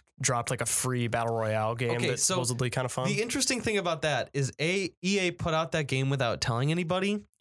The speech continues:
Speaker 2: and Respawn, the company who made Titanfall two, said that they had nothing to do with it.
Speaker 1: Really?
Speaker 2: So the guess is, and people are assuming that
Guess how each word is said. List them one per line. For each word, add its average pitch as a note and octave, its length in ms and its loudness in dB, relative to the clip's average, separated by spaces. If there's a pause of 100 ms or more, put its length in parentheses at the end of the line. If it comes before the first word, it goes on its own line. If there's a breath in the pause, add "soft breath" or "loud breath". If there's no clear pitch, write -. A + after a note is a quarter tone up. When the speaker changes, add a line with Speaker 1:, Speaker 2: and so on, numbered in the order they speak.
(140)
Speaker 2:
and C3 280 0
Respawn, E3 760 0 (260)
the B2+ 200 -2
company C#3 380 0
who A#2+ 120 0
made A2 300 0
Titanfall A2+ 420 -2
two, A#2 380 0 (280 loud breath)
said C#3+ 260 2
that B2+ 120 -2
they C#3 80 0
had B2 180 0
nothing B2 300 0
to A2 80 -2
do F#2+ 160 0
with F2+ 140 -2
it. - 120 -4 (360)
Speaker 1:
Really? G#2 260 -2 (480)
Speaker 2:
So C#3 380 0 (180)
the D3 80 2
guess F3 460 0
is, B2 560 2
and B2+ 100 0
people D3 300 0
are C3+ 200 0
assuming C#3 580 2
that A2 360 0